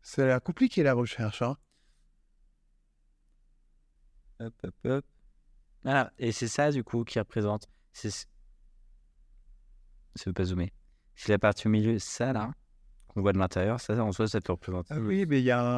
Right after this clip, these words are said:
Speaker 1: un, c'est une espèce de, d'harmonium.
Speaker 2: Voilà. On voit pas de photo de l'intérieur, c'est un peu bizarre.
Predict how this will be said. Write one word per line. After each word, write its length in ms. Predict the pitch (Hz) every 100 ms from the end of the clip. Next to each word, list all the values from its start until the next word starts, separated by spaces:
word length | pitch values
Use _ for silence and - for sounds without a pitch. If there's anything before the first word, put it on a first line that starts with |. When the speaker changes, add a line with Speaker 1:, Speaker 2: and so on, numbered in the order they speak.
| 123
Speaker 1:
un, 160 | 131 -
c'est 140 | -
une 200 | 131 127
espèce 260 | 127 127 131
de, 240 | 120 123 120
d'harmonium. 640 | 127 127 143 143 151 143 - _
Speaker 2:
Voilà. 480 | - 92 104 107 104 - _ _ _ _ _ _ _ _ _ _ _ _ _ _ _ _ -
On 40 | 98
voit 120 | 95
pas 140 | -
de 60 | -
photo 280 | - 104 107
de 60 |
l'intérieur, 460 | 98 92 90 92 92
c'est 100 | -
un 40 |
peu 120 | -
bizarre. 340 | 104 98 95